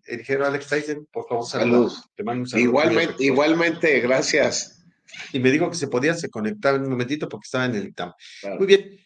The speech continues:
Speaker 1: pues vamos a ver, ¿qué te parece si empezamos con la primera pregunta? Vamos calentando. ¿Cuál fue el
Speaker 2: Claro.
Speaker 1: objetivo de crear la N T P, ingeniero?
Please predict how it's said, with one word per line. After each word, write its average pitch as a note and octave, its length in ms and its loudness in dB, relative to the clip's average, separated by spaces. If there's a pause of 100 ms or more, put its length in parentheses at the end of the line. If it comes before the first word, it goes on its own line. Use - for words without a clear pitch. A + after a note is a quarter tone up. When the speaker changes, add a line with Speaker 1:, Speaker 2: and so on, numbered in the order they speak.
(200)
Speaker 1:
pues D#3 140 -6
vamos G3 240 -6
a G3+ 40 -2
ver, G3 140 -2
¿qué A3 100 -8
te G#3+ 100 -8
parece G3 280 -6
si G#3 80 -4
empezamos F#3+ 340 -8
con D#3+ 80 -8
la D3 120 -4
primera D#3+ 320 -4
pregunta? F3 380 -4
Vamos C3+ 200 -6
calentando. E3+ 460 -8 (220)
¿Cuál B3 260 -4
fue A#3 100 4
el A3 160 4
Speaker 2:
Claro. A3 240 2
Speaker 1:
objetivo F#3+ 200 -4
de D#3 100 -6
crear D#3+ 280 -10
la D#3+ 140 -4
N D#3 160 -2
T D3 120 -6
P, B2+ 360 -6
ingeniero? G2 420 -12